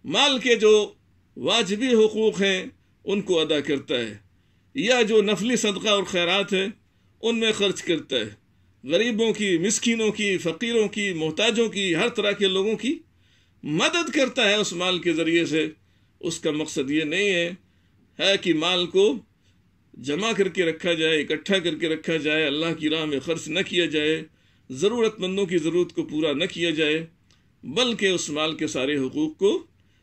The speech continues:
इंसान अदा करता है। अगर कोई इंसान, आप इस तरह से देखते हैं, आपकी निगाह में कोई ऐसा शख्स है, तो ये ख्वाहिश और आरजू आपके दिल में पैदा हो कि अल्लाह रब्बुल इज़्ज़त काश के मुझे भी माल अता फरमाए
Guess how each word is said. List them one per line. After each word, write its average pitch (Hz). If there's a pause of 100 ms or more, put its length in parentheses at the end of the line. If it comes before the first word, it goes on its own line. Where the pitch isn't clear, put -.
(120)
इंसान 151
अदा 135
करता 123
है। 101 (540)
अगर 202
कोई 165
इंसान, 143 (420)
आप 196
इस 190
तरह 190
से 175
देखते 175
हैं, 233
आपकी 165
निगाह 151
में 143
कोई 139
ऐसा 143
शख्स -
है, 135 (560)
तो 269
ये 240
ख्वाहिश 196
और 202
आरजू 180
आपके 170
दिल 160
में 156
पैदा 151
हो 151 (640)
कि 269
अल्लाह 220
रब्बुल 185
इज़्ज़त 190
काश 170
के 160
मुझे 139
भी 240
माल 196
अता 170
फरमाए 170